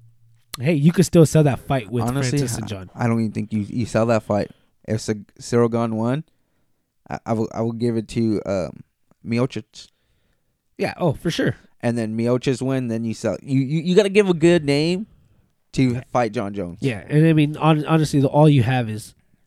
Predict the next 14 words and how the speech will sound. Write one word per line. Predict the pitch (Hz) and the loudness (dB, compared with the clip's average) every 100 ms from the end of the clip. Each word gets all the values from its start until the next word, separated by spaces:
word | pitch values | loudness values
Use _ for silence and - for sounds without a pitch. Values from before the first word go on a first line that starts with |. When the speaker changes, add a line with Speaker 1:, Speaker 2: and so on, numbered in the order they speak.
| _ | _
Speaker 1:
all | 143 160 | 0 2
you | 190 185 | 4 4
have | 147 147 147 | 4 2 -2
for | - 123 | -4 -2
John | 139 139 | 0 0
Jones | 127 123 117 | 0 -4 -4
at | 117 | -4
heavyweight | 117 120 113 110 - | -4 -4 -6 -8 -8
is | 117 - | -12 -8
Stipe | - 147 185 | -6 0 2
Miocic | 165 139 - 143 - - _ _ _ _ | 4 2 2 -4 -6 -16 _ _ _ _
and | 123 120 113 104 - _ _ | -6 -4 -4 -6 -14 _ _
Francis | - 120 113 | -12 -10 -8
Ngannou. | 113 101 95 | -10 -10 -12